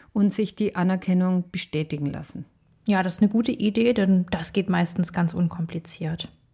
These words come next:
Speaker 1: Mhm. Und es gibt auch Online-Portale, die bei der Suche helfen. Zum Beispiel den Pflegenavigator von der A O K, den Pflegefinder vom V D E K oder den Pflegelotsen der B K K.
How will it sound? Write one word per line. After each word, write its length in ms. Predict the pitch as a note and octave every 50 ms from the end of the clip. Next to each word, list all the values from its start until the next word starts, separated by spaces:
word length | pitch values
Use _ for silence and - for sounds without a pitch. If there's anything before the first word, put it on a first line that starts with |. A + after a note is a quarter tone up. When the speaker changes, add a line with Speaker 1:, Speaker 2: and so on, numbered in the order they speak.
| _ _ _ _
Speaker 1:
Mhm. 280 | - G#3+ G3 G3 B3 E4 - -
Und 100 | A3 A3
es 160 | A3 G3 -
gibt 200 | - A3 - - D3
auch 200 | F#3+ F3+ - -
Online-Portale, 880 | G3 G3 G3 F#3+ F#3 F3+ F#3 - F#3 F#3 - F#3 F#3+ F#3+ F#3+ G#3+ A#3
die 120 | A3 G3+ F#3
bei 160 | F#3+ F#3+ F#3+
der 100 | F#3+ F#3
Suche 280 | - - F#3+ - F#3+
helfen. 520 | F#3 D#3+ F3+ G3 G#3 G#3 - - A#2+ - - - - - - - - -
Zum 140 | - - F#3
Beispiel 420 | F3+ E3+ F3 F3+ - - G3+ G3 F3+
den 220 | F3 E3+ E3 D#3
Pflegenavigator 880 | - - G#3 A3 A#3 G#3 G#3 G3 F#3+ F#3+ F#3 E3+ F3 F3 F3 E3 E3
von 200 | F3 - E3+ E3
der 120 | D#3+ D#3+ D#3+
A 120 | E3 D#3+
O 20 |
K, 380 | D#3 - - G3+ G#3+ G#3+ G#3+ G#3+ - - - - - - -
den 100 | F3 E3+
Pflegefinder 840 | - - E3+ E3 D#3 D3 C#3 - - C#3 C3 C3 D#3 G3+ A#3 A#3+ A#3+
vom 180 | - G#3 G#3
V 200 | G#3 - G3 G3+
D 120 | G3 G#3 G3
E 40 | G3
K 340 | - - G3+ F#3+ F#3+ G3 -
oder 440 | - G3 F#3 A3 A3+ C4 C4 F3 - - -
den 100 | A3 G#3+
Pflegelotsen 800 | - - G#3+ G#3+ G3+ G3+ G3 F#3 E3+ F#3 G3+ - - - A3
der 120 | G3 G3 F#3
B 140 | - - -
K 180 | - - -
K. 240 | - - - - -